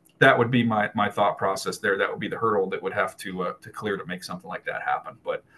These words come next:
um, you know, we'll, we'll see how this all shakes out. I think when you look at the draft and you look at picks, you know, six and eight, if they are sitting there and the top three quarterbacks go, and somehow you get past the Giants and you get past the Atlanta Falcons,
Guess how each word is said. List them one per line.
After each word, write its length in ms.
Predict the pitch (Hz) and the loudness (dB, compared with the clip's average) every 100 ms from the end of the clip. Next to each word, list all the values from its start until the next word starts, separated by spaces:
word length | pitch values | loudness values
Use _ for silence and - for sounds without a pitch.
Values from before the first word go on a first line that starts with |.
| - _ | -20 _
um, 340 | 104 101 95 - _ _ - | -4 -4 -6 -10 _ _ -4
you 60 | |
know, 100 | 101 | 2
we'll, 240 | 117 147 - - - | 6 6 6 -18 4
we'll 120 | - 180 | 10 10
see 180 | 214 | 10
how 180 | 202 170 | 12 12
this 160 | 170 156 | 12 10
all 140 | 160 | 10
shakes 320 | 156 170 156 | 10 6 8
out. 160 | 170 156 | 10 10
I 60 | 156 | 10
think 260 | 180 175 - - _ _ _ | 6 2 -4 -20 _ _ _
when 140 | 131 | 4
you 100 | 143 | 6
look 140 | 175 196 | 8 8
at 60 | |
the 60 | 151 | 8
draft 340 | 139 147 147 | 8 10 10
and 80 | 131 | 6
you 120 | 135 | 0
look 240 | 156 160 151 | 6 6 6
at 180 | 120 - | 0 2
picks, 500 | 139 127 - - - _ | 0 0 -10 -12 -16 _
you 140 | 123 | -4
know, 220 | 110 104 - | -2 -4 -6
six 420 | - - 160 - | -8 0 0 2
and 160 | 135 123 | -4 0
eight, 240 | 135 127 - _ - - _ - | 0 0 -8 _ -20 -20 _ 2
if 200 | 151 151 | 2 8
they 240 | 151 180 | 8 10
are 180 | 185 170 | 10 8
sitting 360 | 156 175 160 139 | 6 2 2 2
there 100 | 135 | 2
and 80 | |
the 120 | 123 117 | 0 8
top 260 | 139 143 | 8 8
three 160 | 151 139 | -2 -2
quarterbacks 600 | - 147 131 123 123 - | 4 4 6 4 4 -2
go, 460 | 131 127 110 107 - _ _ | 2 4 2 -4 -8 _ _
and 180 | 117 123 | -2 -2
somehow 480 | 120 151 147 139 135 | 0 0 2 4 2
you 180 | 120 135 | 2 0
get 180 | 143 - | -2 0
past 280 | 135 131 | 0 0
the 80 | - | -4
Giants 640 | 110 117 135 135 127 - - 120 | -8 0 2 0 -2 -10 -14 -12
and 140 | 117 | -8
you 80 | 135 | -4
get 180 | 135 - | -4 -2
past 460 | 135 127 123 - - | 2 2 0 -12 -10
the 120 | 113 | -8
Atlanta 320 | 110 120 120 | -6 -4 -4
Falcons, 680 | - 127 135 135 101 104 - | -2 2 2 0 -14 -16 -20